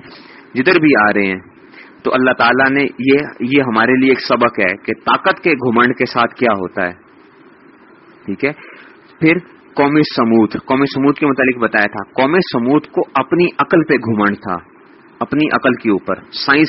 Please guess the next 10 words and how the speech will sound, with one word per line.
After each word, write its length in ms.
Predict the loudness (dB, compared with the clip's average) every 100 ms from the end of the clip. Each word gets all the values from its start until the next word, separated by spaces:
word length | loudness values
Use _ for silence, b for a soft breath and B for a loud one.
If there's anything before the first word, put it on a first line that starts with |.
| 0
اینڈ 100 | -4
ٹیکنالوجی 540 | -4 0 2 2 0
کے 100 | 0
اوپر، 260 | -4 -2 -6 -6 -20 B B B B B -20 -20 -20 -20 -18 -4
سائنس 200 | 0 0 0
اینڈ 120 | -2
ٹیکنالوجی 540 | -4 0 2 2 2
کے 100 | -2
اندر۔ 220 | -4 -4 -8 -10 B B B B B B
تو 60 | -8